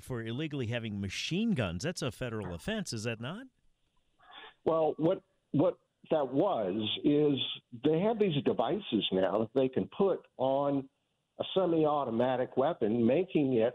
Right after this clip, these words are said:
Speaker 2: a fully automatic
Speaker 1: Like a
Speaker 2: weapon.
Speaker 1: Glock
Speaker 2: So they pull
Speaker 1: switch?
Speaker 2: the trigger.
Speaker 1: They
Speaker 2: Yeah.
Speaker 1: call, yeah, okay.
Speaker 2: Yeah, you know, so, uh, you know, I think you've had the head of A T F on
Speaker 1: Right.
Speaker 2: your show talking about this and what a,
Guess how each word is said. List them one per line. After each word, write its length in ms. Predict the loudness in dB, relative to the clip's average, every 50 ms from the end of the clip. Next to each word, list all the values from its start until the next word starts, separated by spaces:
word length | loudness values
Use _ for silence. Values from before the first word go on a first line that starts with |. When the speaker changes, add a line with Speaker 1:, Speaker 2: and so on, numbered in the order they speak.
| -2 _ -2
Speaker 2:
a 100 | -2 -2 -4 -6 -12 _ _ _ -2
fully 280 | 0 2 2 2 2
automatic 580 | 2 0 0 0 0 0 0 0 0 0 -2 0
Speaker 1:
Like 100 | 0 0
a 40 | 0
Speaker 2:
weapon. 200 | 0 0 -2 -4
Speaker 1:
Glock 160 | -2 -2 0 0 2
Speaker 2:
So 80 | 2 2
they 60 | 2
pull 180 | 2 2 2
Speaker 1:
switch? 140 | 2 0 0
Speaker 2:
the 40 | 0
trigger. 240 | 0 2 2 2 2 0 -2 -6 -10 _ _ _
Speaker 1:
They 100 | -2 2
Speaker 2:
Yeah. 80 | 4 4
Speaker 1:
call, 260 | 4 4 4 2 -2 -4
yeah, 160 | -6 -8 -8 -8
okay. 260 | -8 -10 -10 -12 -12 -14 _ _ _ _ _ 0
Speaker 2:
Yeah, 180 | 0 0 0 -2 -8 -8 _
you 160 | -2 0 0
know, 180 | 0 0 -2 0 0
so, 380 | 2 2 4 4 4 2 2 0
uh, 360 | 0 2 2 2 2 0 -2 -6 -8 -4
you 120 | -2 0
know, 160 | 2 2 0 -2 -2
I 80 | -4 -2
think 220 | 0 0 0 2 2
you've 160 | 2 2 2
had 300 | 2 2 2 2 2 2
the 80 | 0 0
head 180 | 2 2 2 2
of 100 | 2 2
A 160 | 2 2 0
T 280 | 0 0 2 2 4
F 140 | 2 0 0 -2
on 240 | -2 -2 -2 -4 -8 -12 -10
Speaker 1:
Right. 280 | -6 -6 -6 -6 -6 -10 _ _ _ -2
Speaker 2:
your 180 | 0 0 0 0 0 0
show 300 | 0 2 0 0 -2 -4 -4 -2 0
talking 400 | 0 0 0 0 0 0 0 0
about 380 | 0 -2 -4 -4 -6 -4 -2
this 200 | -2 -2 -2 -2 -2 0 2
and 240 | 2 2 2 2
what 180 | 2 2 2 2
a, 140 | 0 -2